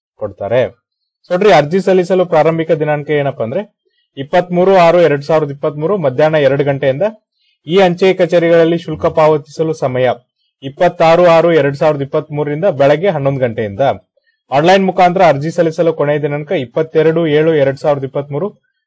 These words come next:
ಸಂಜೆ ಐದು ಗಂಟೆ ಮೂವತ್ತು ನಿಮಿಷದವರೆಗೆ. ಶುಲ್ಕ ಪಾವತಿ ಮಾಡಲು ಕೊನೆಯ ದಿನಾಂಕ ನೋಡ್ರಿ ಇಪ್ಪತ್ತೈದು ಏಳು ಎರಡ್ ಸಾವಿರದ ಇಪ್ಪತ್ಮೂರು.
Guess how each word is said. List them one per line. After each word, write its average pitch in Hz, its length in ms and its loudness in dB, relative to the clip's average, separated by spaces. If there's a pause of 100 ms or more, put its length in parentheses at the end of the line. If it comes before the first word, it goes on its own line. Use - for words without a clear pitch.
(100)
ಸಂಜೆ 156 220 0
ಐದು 160 300 4
ಗಂಟೆ 170 640 -4
ಮೂವತ್ತು 151 360 0
ನಿಮಿಷದವರೆಗೆ. 123 880 -2 (440)
ಶುಲ್ಕ 185 220 -2
ಪಾವತಿ 175 460 4
ಮಾಡಲು 170 340 2
ಕೊನೆಯ 156 300 0
ದಿನಾಂಕ 151 340 -2
ನೋಡ್ರಿ 156 320 -4
ಇಪ್ಪತ್ತೈದು 151 560 -4
ಏಳು 151 320 -2
ಎರಡ್ 127 260 -2
ಸಾವಿರದ 135 420 -4
ಇಪ್ಪತ್ಮೂರು. 107 840 -8